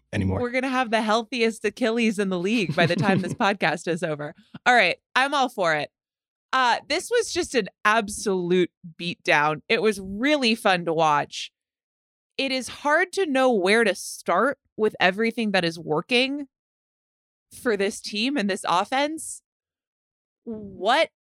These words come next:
Speaker 2: <laughs> what was the most impressive <laughs> out of the seventy points and the absolute total domination?
Speaker 1: Let's power rank all seventy points. What was your favorite point they scored? Uh,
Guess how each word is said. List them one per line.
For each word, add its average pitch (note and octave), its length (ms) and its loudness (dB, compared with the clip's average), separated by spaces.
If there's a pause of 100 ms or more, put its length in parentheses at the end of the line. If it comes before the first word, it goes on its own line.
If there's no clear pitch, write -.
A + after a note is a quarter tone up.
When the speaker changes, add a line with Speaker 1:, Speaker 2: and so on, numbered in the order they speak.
(220)
Speaker 2:
<laughs> - 140 -14 (920)
what E4+ 220 2
was D4 140 2
the F#4+ 100 2
most F#4 380 2
impressive A#3 680 0 (100)
<laughs> - 120 -6
out A#3+ 180 4
of G3+ 140 0
the G#3+ 100 4
seventy G3+ 560 0
points G#3 540 0
and A#3 120 2
the A3 80 0
absolute G3+ 520 0
total G#3 280 2
domination? F#3+ 760 0 (340)
Speaker 1:
Let's C#3 200 -2
power E3 320 4
rank F3+ 260 4
all C3 160 4
seventy B2+ 400 2
points. G#2+ 400 2
What C3+ 100 4
was D3 140 4
your F3 80 4
favorite C#3 400 4
point A2+ 240 0
they - 80 -4
scored? C3+ 440 0 (440)
Uh, F#3+ 380 2